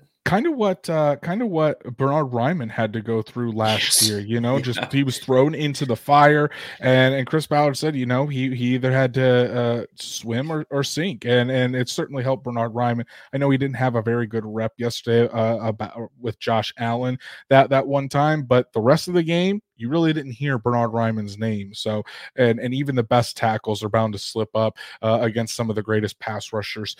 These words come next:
Speaker 1: in the game. So, Drake, let's, let's wrap this up, uh, with the, our, our Colts player of the game picks. Uh,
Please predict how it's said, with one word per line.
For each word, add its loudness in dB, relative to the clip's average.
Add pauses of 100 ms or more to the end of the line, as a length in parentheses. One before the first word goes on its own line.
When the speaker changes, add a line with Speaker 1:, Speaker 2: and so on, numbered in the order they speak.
(260)
Speaker 1:
in 0
the -4
game. -6
So, -10
Drake, 4
let's, 2
let's 0
wrap 6
this 0
up, 6 (280)
uh, 6
with 0 (100)
the, 0
our, 2
our -2
Colts -6 (240)
player 0
of 0
the -2
game -4
picks. 0 (340)
Uh, 6